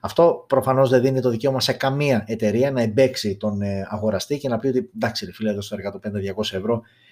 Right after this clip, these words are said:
σου κάτσε εσένα και μία ελαττωματική με κενό. Τι περίμενες;" Δεν πάει έτσι, πρώτον αυτόν, γιατί, ε, το χρήμα έχει αξία. Ε,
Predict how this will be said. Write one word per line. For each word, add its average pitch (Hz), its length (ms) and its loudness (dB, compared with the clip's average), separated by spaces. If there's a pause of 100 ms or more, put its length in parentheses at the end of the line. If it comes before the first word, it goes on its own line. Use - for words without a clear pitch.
σου - 220 -6
κάτσε 104 240 -2
εσένα 110 240 4
και 107 160 0
μία 110 160 6
ελαττωματική 101 580 0
με 107 100 4
κενό. 107 460 2
Τι 120 120 0
περίμενες;" 101 800 0
Δεν 113 120 -4
πάει 92 280 -2
έτσι, 131 340 -6 (680)
πρώτον 92 300 -4
αυτόν, 104 380 -4 (520)
γιατί, 107 580 0
ε, 104 280 -6 (140)
το 107 200 0
χρήμα 107 500 0
έχει 107 500 -4
αξία. 117 640 0 (300)
Ε, 107 120 -12